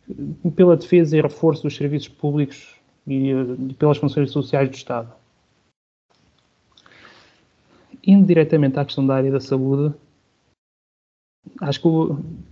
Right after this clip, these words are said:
parte do problema da, dos recursos humanos na área da saúde terá que ser resolvido pela revisão da, da tabela salarial, salarial dos médicos, mas também pelo pagamento atempado das horas extra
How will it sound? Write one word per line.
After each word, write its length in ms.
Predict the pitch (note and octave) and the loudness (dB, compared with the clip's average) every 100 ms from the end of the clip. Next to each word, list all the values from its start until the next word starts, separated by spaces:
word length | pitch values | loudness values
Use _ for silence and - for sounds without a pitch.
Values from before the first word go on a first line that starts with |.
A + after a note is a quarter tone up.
| - | -8
parte 300 | - F#3 D3+ | 0 2 2
do 100 | D#3 | -2
problema 640 | D3+ D#3 D3+ C#3+ D3+ D3 C3+ | -2 0 2 2 2 2 0
da, 460 | C3+ C3 B2+ C3 | 0 0 -2 -4
dos 280 | C3 D3 C#3+ | -6 -4 -4
recursos 320 | C#3 C#3+ C#3 | -2 -4 -2
humanos 260 | C#3+ B2 B2 | -4 -4 -8
na 60 | C#3 | -4
área 120 | C#3 | -4
da 80 | C3+ | -2
saúde 260 | D#3 D3+ - - _ | -2 -4 -8 -20 _
terá 160 | - D3 | -4 -2
que 80 | |
ser 100 | - | -2
resolvido 680 | D#3 C#3 D3 D#3 D3+ D3+ E3 D#3+ | 0 2 2 2 -2 -2 -4 -2
pela 160 | D#3+ | 0
revisão 340 | D3+ D3 C#3+ C#3 | 0 0 0 0
da, 80 | C#3+ C#3 | 0 0
da 440 | C3+ C#3+ C#3+ D3 C#3 | -2 -2 0 0 0
tabela 300 | D3+ C#3 D3 | 0 0 -2
salarial, 420 | D#3 C#3+ C3+ C#3 | 0 0 0 -4
salarial 360 | - D3+ C#3 B2+ | -2 0 0 -2
dos 100 | B2+ | -6
médicos, 500 | B2+ B2+ C#3+ - - _ _ _ _ _ _ - - - _ _ _ _ - | -6 -6 -8 -10 -20 _ _ _ _ _ _ -20 -20 -20 _ _ _ _ -2
mas 200 | C#3+ - | -2 0
também 480 | D#3+ D3+ D3+ E3 - _ _ _ _ _ _ _ _ _ _ _ _ _ _ _ _ | 0 2 0 -4 -10 _ _ _ _ _ _ _ _ _ _ _ _ _ _ _ _
pelo 340 | F3+ E3+ E3 | 4 4 4
pagamento 500 | D#3 D#3+ D#3 D#3+ D3+ | 2 0 2 0 0
atempado 600 | D3+ D#3+ D3+ D#3+ C3 B2+ A#2 _ _ _ | 0 0 -2 -2 -4 -6 -18 _ _ _
das 180 | C#3+ C3+ | -6 -4
horas 240 | C3+ C#3 | -2 0
extra 340 | D3+ D#3 F3 | 0 -2 -4